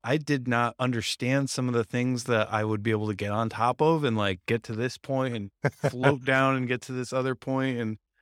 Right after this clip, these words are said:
Speaker 1: hop
Speaker 2: Yeah.
Speaker 1: up on top of the, uh, the sarcophagus there and <laughs> everything like that. I, I really enjoyed that part of it, just the platforming, I guess.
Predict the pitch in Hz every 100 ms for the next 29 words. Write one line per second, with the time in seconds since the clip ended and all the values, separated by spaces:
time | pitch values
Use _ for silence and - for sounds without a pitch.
0 | _ - 127 95 135 120 123 117 127 120
1 | 123 120 117 110 107 104 104 - _ _
2 | _ _ _ - 104 104 101 - 113 110
3 | 113 110 120 120 - 135 123 123 123 135
4 | 135 - 160 156 147 139 151 147 147 _
5 | _ _ _ _ _ _ - 127 - 139
6 | 135 156 147 135 110 120 107 113 110 101
7 | 101 98 - 104 98 95 95 92 - 101
8 | - - - - _ _ - 98 98 95
9 | 92 _ _ _ _ _ _ _ _ _
10 | _ _ - 101 98 - 113 95 92 92
11 | 92 104 120 - - - -